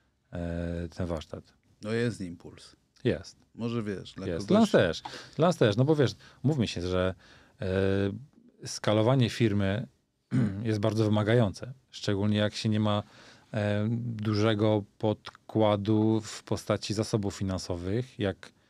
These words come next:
Speaker 1: jak wiesz, są firmy, które, m, ktoś dostaje w spadku,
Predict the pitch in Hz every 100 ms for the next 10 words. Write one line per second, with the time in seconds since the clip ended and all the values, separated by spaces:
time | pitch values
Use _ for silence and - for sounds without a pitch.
0 | _ _ _ 98 98 101 - 104 - 117
1 | 110 107 98 - 101 101 98 95 - -
2 | - _ - 101 101 - 101 98 - 110
3 | 101 - - 95 - - 120 185